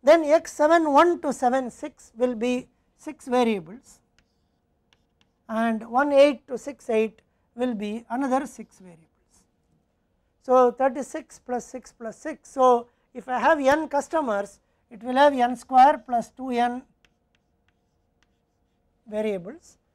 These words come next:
where n square X I J variables will be there and another two n variables for this. The number of constraints, this will be n constraints, this will be n constraints, this will be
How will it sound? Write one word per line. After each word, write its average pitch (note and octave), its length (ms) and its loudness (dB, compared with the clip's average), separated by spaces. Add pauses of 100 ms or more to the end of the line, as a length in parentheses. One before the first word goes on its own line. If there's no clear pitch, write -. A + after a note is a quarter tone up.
(380)
where B3 240 4
n A#3+ 240 -2
square C#4 360 2
X C4 180 -2
I C4+ 160 4
J C#4 200 6
variables A3+ 540 0
will G#3 140 -18
be F#3 160 -18
there G3+ 260 -14 (460)
and A3+ 140 -8
another A#3+ 340 -4
two A#3+ 160 -10
n G#3+ 240 -6
variables G3 640 -12 (140)
for F3+ 100 -20
this. - 340 -20 (680)
The C4 80 -4
number F#4+ 260 2
of F4 120 -4
constraints, D#4 760 -2 (320)
this D#4+ 220 -4
will D#4 180 0
be D4 240 0
n C4 220 -2
constraints, A3+ 760 -12 (1500)
this C#4 180 -8
will C#4+ 160 -4
be C4+ 240 -2
n B3 220 -2
constraints, G3 720 -10 (180)
this C4 220 -12
will C4+ 180 -6
be B3 360 -4